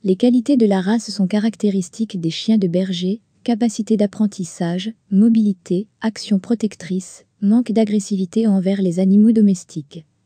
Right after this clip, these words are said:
La capacité instinctive, innée, de travailler avec un troupeau de moutons ou un troupeau d'autres animaux domestiques. Elle comprend son propriétaire, aime non seulement son propriétaire, mais aussi les membres de sa famille,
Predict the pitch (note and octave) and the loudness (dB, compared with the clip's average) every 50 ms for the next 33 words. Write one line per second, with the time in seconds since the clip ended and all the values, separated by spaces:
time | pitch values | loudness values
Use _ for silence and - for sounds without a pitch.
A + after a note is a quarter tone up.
0 | _ _ _ _ G3 F#3 F3 E3+ A3+ A3+ G#3+ A#3+ A3 - - G3+ - G#3 G3+ G#3 | _ _ _ _ -4 -4 -2 -2 -2 -2 0 -2 -2 -2 -4 -2 0 2 2 2
1 | G#3 G3+ - G#3+ G#3 - - - - F3+ F3+ F3+ F#3+ G#3 - _ _ - A#3 B3 | 0 0 -2 -4 -4 -4 -6 -8 -6 -4 -4 -4 -6 -8 -10 _ _ 2 4 4
2 | A#3+ G3+ F3+ F#3+ G#3 _ _ - F#3 F3+ E3 - F3+ A#3+ A3 A3+ A3 G#3+ A#3 C4 | 6 4 4 0 -4 _ _ -4 -4 -4 -4 -2 -2 0 2 2 2 2 2 2
3 | B3 G#3+ F#3 F#3 - G3 F#3 F#3 - E3 A#3+ A3 - G#3+ G#3+ F3+ F#3 F#3 F#3+ G3+ | 2 2 0 0 0 -2 -2 -2 -2 -4 -4 -2 0 0 2 2 4 4 2 2
4 | G3 - - G3 G3+ A3+ - _ _ - G#3+ G3 G3 G3+ G3 - - B3+ A3+ - | 0 0 0 0 0 0 -2 _ _ -2 0 2 2 0 0 -2 -2 -4 -2 0
5 | A#3 A#3+ A#3 A3 A#3 A3 - - G#3+ F#3 G#3 G3+ G3+ G#3 G3+ G3+ A3 G3 G3+ F#3+ | 0 2 2 2 0 -2 -2 -2 0 2 4 4 6 6 6 4 4 4 4 2
6 | F#3 E3+ - - - - D3+ C#3+ - - D#3+ D3+ _ _ _ _ _ _ _ _ | 2 0 -4 -8 -12 -12 -12 -12 -12 -14 -14 -16 _ _ _ _ _ _ _ _
7 | G3 G3 G3 F#3+ - A#3 A3 - B3+ C4 A#3 - G#3+ G3+ - A3 G3+ - - G3+ | -2 -2 0 0 0 -2 0 0 -2 -2 0 0 -2 0 -2 -4 -4 -2 -2 -2
8 | F#3 F3 - - F3+ F3 F3+ G#3 G#3+ - - _ _ _ - G3+ A3 A3+ A#3 A3+ | -2 -2 -2 -2 -2 -2 -2 -4 -6 -8 -14 _ _ _ 2 4 4 6 6 6
9 | A3+ G#3+ - A3+ A3 A3 G#3+ A3 A3 G#3+ - G3 F3+ - - G#3+ G3+ - A3 G3 | 4 4 2 2 2 4 4 4 2 2 0 -2 -2 0 -2 -4 -4 -2 0 0
10 | F#3+ F3 - - E3+ E3+ F3+ G#3+ - - _ _ _ - G3 G3+ G#3 A3 A3 - | 0 -2 -2 -4 -4 -4 -4 -6 -8 -10 _ _ _ 0 2 4 4 2 2 0
11 | - C#4 C4+ A#3+ A3 G#3+ G#3+ A3+ A3+ G#3+ G#3+ G3 F#3+ E3+ - G3 F3 - - F#3+ | -2 2 4 6 6 6 6 4 4 2 2 0 0 -2 -4 -6 -8 -6 -4 -2
12 | F3+ F3 E3 D#3+ D#3 F3 G3+ | -2 -2 -2 -2 -4 -4 -6